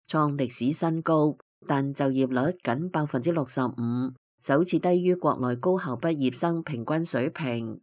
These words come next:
經濟下行，崗位飽和，使大陸海歸湧入外賣、網約車等靈活就業領域，海歸騎手成為行業新詞。網友嘲諷清華牛津博士逆捲外賣，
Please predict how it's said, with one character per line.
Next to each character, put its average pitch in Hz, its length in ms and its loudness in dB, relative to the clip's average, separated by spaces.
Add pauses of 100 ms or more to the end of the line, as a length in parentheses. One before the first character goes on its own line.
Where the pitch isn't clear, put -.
(380)
經 190 200 2
濟 147 200 0
下 131 240 0
行， 117 280 -2 (200)
崗 180 200 2
位 160 220 0
飽 165 360 0
和， 123 320 -2 (300)
使 170 280 2
大 147 180 -2
陸 131 140 0
海 127 240 -2
歸 190 260 0
湧 139 140 0
入 165 360 0
外 131 120 4
賣、 123 280 0 (220)
網 131 260 2
約 151 180 2
車 190 260 -2
等 156 340 -2
靈 120 240 -4
活 127 120 2
就 127 280 -2
業 123 140 0
領 123 560 -2
域， 120 100 -6 (240)
海 143 180 2
歸 190 240 0
騎 127 240 -2
手 123 300 -2
成 139 220 -6
為 127 120 -2
行 127 300 -4
業 131 140 -2
新 185 260 -2
詞。 117 420 0 (300)
網 147 220 4
友 160 180 0
嘲 190 300 0
諷 139 300 0 (280)
清 208 180 -2
華 147 140 -2
牛 127 220 0
津 185 240 0
博 156 160 2
士 - 180 -2
逆 131 320 2
捲 127 320 -2
外 143 220 0
賣， 117 420 -2